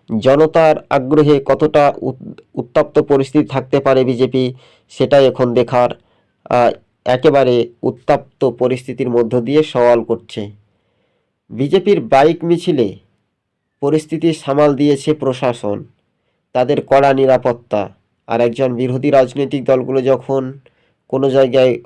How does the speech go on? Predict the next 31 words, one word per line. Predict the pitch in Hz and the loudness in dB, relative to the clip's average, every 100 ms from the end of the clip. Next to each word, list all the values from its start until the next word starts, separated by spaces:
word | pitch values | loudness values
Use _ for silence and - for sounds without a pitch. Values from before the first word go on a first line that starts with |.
| - | -8
উন্নিষ্টিতভাবে | 127 135 131 - 135 139 127 123 127 120 | -6 -4 -8 -10 -4 -2 0 0 0 -2
সভা | - 117 123 123 - _ _ _ _ | -4 0 2 2 0 _ _ _ _
বা | 120 117 | 0 0
কর্মী | - 139 147 156 | 2 -2 0 -2
সভা | 147 131 123 | -2 0 0
করছে | 123 - - 123 | 0 -6 -4 -2
বা | 117 | 0
কারো | 117 123 120 | 2 2 4
বাড়িতে | 117 127 135 139 131 - _ _ _ _ 120 | 2 0 0 -2 -2 -8 _ _ _ _ -6
গোপনীয় | 131 139 175 156 | -2 0 2 4
মিটিং | 139 120 127 113 | 2 2 -2 0
করছে, | 120 113 | 0 0
তখন | 117 117 | -2 -2
পুলিশের | 110 123 117 120 110 | -2 -6 -4 -2 -2
হানা | 104 95 104 - _ _ - | -4 -8 -10 -16 _ _ -4
বা | 127 151 | 0 2
বাইক | 127 127 113 | 2 2 2
বাহিনী | 123 113 113 | 0 0 -2
তাণ্ডব। | 113 101 98 101 - _ _ _ - | -2 -4 -4 -12 -16 _ _ _ -4
এটা | 147 165 | 0 2
বাস্তবে | 139 143 - 170 165 | 2 0 -2 0 2
রূপরেখা | 135 - 151 151 | 0 0 0 0
মানচিত্র | 127 123 127 - 143 | 0 -2 -4 -6 -2
হিসেবে | 139 - 127 139 135 _ _ - | -2 0 0 0 -2 _ _ -4
কতদূর | 123 143 143 127 | -2 0 -2 -2
এগিয়ে | 120 120 139 | -2 0 -2
থাকবে | 139 131 139 | 0 0 2
বা | 131 127 | 2 0
কতদূর | 123 127 123 | -2 -2 -2
পিছিয়ে | 117 113 139 | -4 -4 -4
থাকবে, | 143 127 123 127 | -2 -4 -2 -4